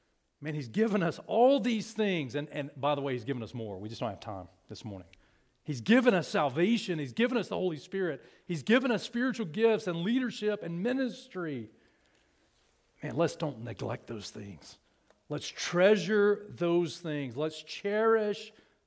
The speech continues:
those things because he is a good Father. Amen. Let me pray for us. Father, we love you. Thank you for your goodness. God, we, we can't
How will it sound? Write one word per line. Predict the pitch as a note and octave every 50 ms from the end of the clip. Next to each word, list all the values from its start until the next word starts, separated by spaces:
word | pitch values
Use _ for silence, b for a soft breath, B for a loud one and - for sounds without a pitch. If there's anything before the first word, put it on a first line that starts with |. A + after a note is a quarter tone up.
| _ - A#2
those | D#3 D#3 E3+ F#3 F3+ - -
things | - E3 D3+ D3+ D3 C3 B2 A#2 G2+ F2 E2+ - - - - _ _ _ _ _ _ _ _ _ _ _ _ _ _ _ _ _ _ _ _ _ _
because | - - G#2 G2 F2+
he | A#2 B2+
is | A2+ F#2
a | G2
good | G#2 G2 F#2
Father. | - - F2 E2 - - - _ _ _ _ _ - - _ _ - - -
Amen. | G2+ G2+ A2 B2 A2 - _ _ _ _ _ _ _ _ - _ _ -
Let | A2+
me | G#2+ G2+
pray | - - G#2
for | - - - -
us. | - - -
Father, | - B2+ B2+ B2+
we | A2+ A2 A#2
love | A#2 A#2 G#2+
you. | A2+ A2 G#2+ G2+
Thank | - - C3 C3+ B2+ C3
you | A#2+ A2
for | - B2+
your | A2 G#2
goodness. | F#2+ A2+ G#2+ G#2+ G2+ F#2+ - - - b b b b b b b b - -
God, | B2+ A2+ A2+ G#2+
we, | A2+ B2+ B2+ B2 A#2+ B2+ A2+
we | A#2+ B2
can't | B2 - - C3+ C3 B2+ B2+ B2 B2 -